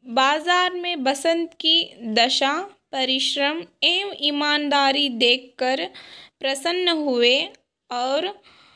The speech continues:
उसकी मदद करना चाहा। बसंत को दु-,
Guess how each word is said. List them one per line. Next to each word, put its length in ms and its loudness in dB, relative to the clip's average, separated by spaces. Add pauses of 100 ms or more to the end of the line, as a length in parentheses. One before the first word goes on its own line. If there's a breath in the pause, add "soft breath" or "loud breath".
(240 soft breath)
उसकी 420 0
मदद 420 2 (160)
करना 540 2 (120)
चाहा। 500 0 (440)
बसंत 640 0
को 580 0
दु-, 420 0